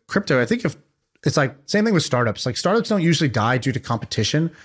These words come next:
Like, you don't get, you don't die because you got hunted. You died because you starved. And I think if it happens for cri-, if crypto dies, it's gonna be for the same reason. It's gonna die not because F T X blew up and then people just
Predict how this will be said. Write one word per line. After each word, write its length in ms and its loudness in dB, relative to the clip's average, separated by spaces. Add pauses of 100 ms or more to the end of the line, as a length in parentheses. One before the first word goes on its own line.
(640)
Like, 160 2
you 100 6
don't 220 2
get, 180 -2
you 120 4
don't 180 2
die 240 2
because 260 0
you 80 0
got 160 0
hunted. 360 -2
You 80 -4
died 280 0
because 260 -4
you 60 -6
starved. 540 -8 (480)
And 80 2
I 20 4
think 180 0
if 100 0
it 60 0
happens 300 0
for 120 -4
cri-, 160 -4
if 120 -2
crypto 280 0
dies, 340 2
it's 80 -6
gonna 140 0
be 40 2
for 120 -2
the 80 -2
same 280 -2
reason. 360 -4 (480)
It's 120 0
gonna 160 2
die 180 2
not 200 0
because 420 0 (460)
F 160 0
T 140 2
X 140 0
blew 160 2
up 120 2
and 60 0
then 80 -2
people 220 0
just 260 -2